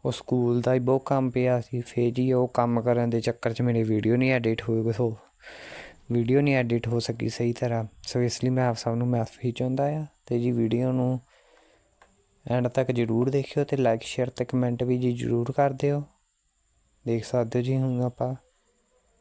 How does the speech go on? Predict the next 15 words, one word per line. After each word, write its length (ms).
ਗੇਟ 320
ਜੀ 160
ਆਪਾਂ 280
ਪਾਰ 340
ਚ-, 100
ਕਰ 240
ਚੁੱਕੇ 380
ਆ। 200
ਰਸਤੇ 400
'ਚ 20
ਜੀ 220
ਬਹੁਤ 420
ਜ਼ਿਆਦਾ 460
ਟੋਏ 300
ਸੀ, 280